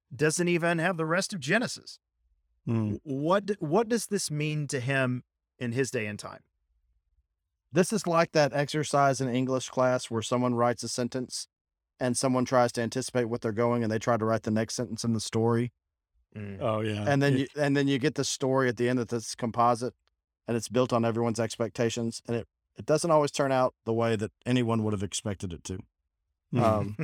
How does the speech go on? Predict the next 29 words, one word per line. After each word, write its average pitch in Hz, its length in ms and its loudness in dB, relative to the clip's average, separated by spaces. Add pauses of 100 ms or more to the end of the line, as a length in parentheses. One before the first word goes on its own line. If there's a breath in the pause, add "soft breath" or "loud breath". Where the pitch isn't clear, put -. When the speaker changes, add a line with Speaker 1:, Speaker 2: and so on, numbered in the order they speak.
(200)
Speaker 1:
<laughs> - 240 -16
Speaker 3:
so - 140 0
this 190 180 4
is 202 140 6
Abraham 160 460 6
living 131 300 2
this 120 120 0
stuff 110 280 2
in 104 100 0
real 98 180 0
time, 92 380 -8 (320)
is 107 160 0
what 98 100 -2
we're 92 80 -4
saying. 76 220 -8
Speaker 1:
Mm. 104 200 -12 (600)
Speaker 3:
Go 170 120 4
ahead. 131 180 4 (800)
Speaker 1:
Unless 170 240 6
Speaker 2:
All 156 60 6
right. 160 60 0
Speaker 1:
it's - 60 -4
a 147 100 2
Disney 123 320 -2
princess 107 360 -8
film, 107 240 -16 (180)
because 107 240 -12
they 110 120 -4
all 104 220 -2